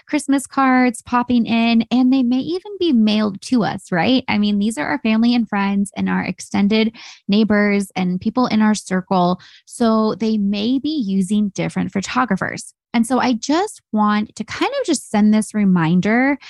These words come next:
because we feel it, right? As a photographer or any business owner, really, when someone uses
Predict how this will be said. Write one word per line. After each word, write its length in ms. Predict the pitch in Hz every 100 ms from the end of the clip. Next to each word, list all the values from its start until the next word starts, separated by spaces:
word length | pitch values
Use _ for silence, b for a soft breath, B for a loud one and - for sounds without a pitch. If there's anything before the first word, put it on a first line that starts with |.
| B B
because 320 | 214 220 208
we 140 | 202 185
feel 300 | - 170 -
it, 160 | - _ _ _ 190
right? 240 | 196 - b b -
As 320 | 208 208 233
a 80 | 277
photographer 640 | 294 - 220 202 208 214 208
or 220 | 220 -
any 240 | 269 330
business 540 | 233 196 196 190 185 -
owner, 280 | 180 185 185
really, 400 | 175 214 185 185
when 220 | 196 214
someone 560 | 208 - 226 294 359 247
uses 500 | 220 208 196 185